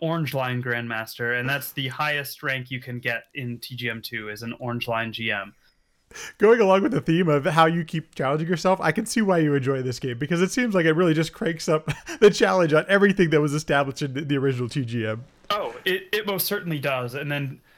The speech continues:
Speaker 1: um, T G M three, uh, yeah, Murdoch mentioned <laughs> that T G M three randomizes the credits. True. So then you can't, like, even tell based on what's in the credit roll, what's coming up,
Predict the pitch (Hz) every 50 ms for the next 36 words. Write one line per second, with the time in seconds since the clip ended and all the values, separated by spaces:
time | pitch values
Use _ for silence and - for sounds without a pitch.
0 | _ _ - - 147 139 135 131 127 123 123 120 120 120 - - 220 196 185 208
1 | 202 180 156 - - - 175 170 180 190 180 185 185 190 196 - - 143 135 131
2 | 131 131 135 127 123 120 120 120 131 139 147 143 143 139 139 - - 135 135 127
3 | - 139 127 - - - - 127 123 127 - - - - 143 147 147 135 127 147
4 | 147 151 135 135 127 131 135 139 139 135 131 123 135 123 123 123 - - 143 147
5 | 123 110 - - _ _ - - - - - - - 202 175 135 123 - - 143
6 | 131 123 - - - - - - - 151 160 190 226 214 208 202 190 185 175 -
7 | 202 208 196 202 - 196 180 170 190 185 180 160 175 165 156 135 123 - - -
8 | - - - - - - - 202 196 196 185 160 135 - 160 165 160 - - 175
9 | 156 147 143 131 123 127 143 165 165 - - - - - 156 139 151 175 190 185
10 | - - 226 214 214 - - 220 214 220 220 220 208 180 151 151 147 - - -
11 | - 156 151 143 131 127 147 175 -